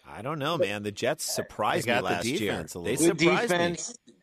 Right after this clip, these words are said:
Speaker 3: and they're gonna spend a lot of money on other players. And you know what? No one thought the Eagles were gonna win last year. This, the N F L is so unique that the Vikings could be an eight and eight team next year and aren't suddenly Super Bowl contenders. That's just what the league is.
Speaker 1: But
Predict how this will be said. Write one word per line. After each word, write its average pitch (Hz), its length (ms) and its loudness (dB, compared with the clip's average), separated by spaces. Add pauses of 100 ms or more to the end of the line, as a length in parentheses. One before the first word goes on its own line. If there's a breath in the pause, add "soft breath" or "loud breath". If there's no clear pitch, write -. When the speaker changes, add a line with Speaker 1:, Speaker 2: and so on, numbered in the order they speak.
Speaker 3:
and 147 200 0
they're 143 100 2
gonna 147 120 0
spend 143 240 0
a 127 40 -2
lot 139 180 4
of 160 80 4
money 156 140 4
on 147 60 2
other 151 140 2
players. 151 380 0
And 143 140 -10
you 139 60 -2
know 165 120 4
what? 175 260 4
No 151 160 0
one 170 120 2
thought 156 200 2
the 135 140 -4
Eagles 139 320 -4
were 113 80 -12
gonna 107 160 -6
win 104 160 -8
last 98 280 -6
year. 107 160 2
This, 117 200 -8
the 175 200 2
N 170 120 6
F - 120 -2
L 165 100 6
is 139 100 -4
so 175 160 4
unique 165 380 2
that 127 180 4 (320 loud breath)
the 143 80 -4
Vikings 165 400 2
could 165 120 -2
be 147 100 4
an 143 100 0
eight 156 140 0
and 147 60 -4
eight 143 160 -2
team 143 220 0
next 120 260 -2
year 127 100 -2
and 117 80 -2
aren't 131 200 0
suddenly 131 360 0
Super 131 220 -6
Bowl 120 140 2
contenders. 117 460 0
That's 135 120 0
just 147 200 -2
what 135 180 2
the 123 80 -2
league 117 240 -2
is. 98 340 -2
Speaker 1:
But 123 200 0